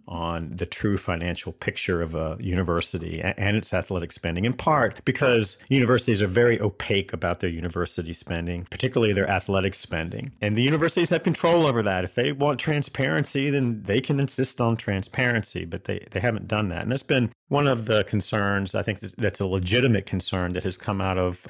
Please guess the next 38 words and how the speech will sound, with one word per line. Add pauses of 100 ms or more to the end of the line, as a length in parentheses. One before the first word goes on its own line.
external
reform (160)
efforts
like
the
Knight
Commission,
and
that's
been
something
they've
talked
about
for
a
long
time. (120)
But
the
fact
of
the
matter
is
that
university
financing
is
very
complicated.
It's
defined
by (220)
subsidies
and
cross
subsidies